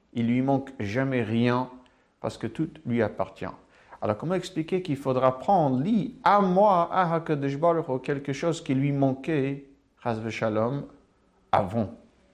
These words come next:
Deuxième difficulté. <clears throat> Si on dit veyikru, prendre, ça veut dire en prendre quelque chose à HaKadosh Baruch Hu,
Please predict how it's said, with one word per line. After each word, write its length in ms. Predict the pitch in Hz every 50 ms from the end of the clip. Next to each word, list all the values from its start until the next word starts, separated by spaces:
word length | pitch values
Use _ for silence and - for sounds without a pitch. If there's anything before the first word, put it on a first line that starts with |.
| _ _ _ _ _ - - - - - - - -
Deuxième 380 | 156 - 381 330 277 208 170
difficulté. 680 | 139 135 - - 110 98 - - 87 - - - - - - _ _ _ _ _ _ _ _ _ _ _ _ _ _ _ _ _ _ _ _ _ _ _ _ _ _ _ _ - - - - - - - - - - - - - - - - - _ - - - - - - - -
<clears throat> 300 | - - - - - 127
Si 160 | - - 190
on 80 | 214 214
dit 340 | 180 185 156 143 - - -
veyikru, 760 | 123 113 135 139 147 180 247 294 285 - - - 107 85 - - - - - _ _ _ _ _ _ _ _ _ _ _ _ _ _ _ _ _ _ _ _ _ _ _ _ _ _ _ -
prendre, 720 | - - - 202 233 285 285 233 151 110 101 95 80 - - - - - _ _ -
ça 180 | - - 135
veut 140 | 123 131 147
dire 420 | 143 165 208 196 165 131 127 117 - -
en 120 | 127 123
prendre 340 | 117 - - 208 - 226 -
quelque 300 | - 160 143 - - 147
chose 360 | - - 185 180 170 - - -
à 220 | - 190 185 170
HaKadosh 480 | 170 165 170 - 156 143 139 135 127 117
Baruch 340 | 113 131 123 123 131 127 -
Hu, 160 | 190 226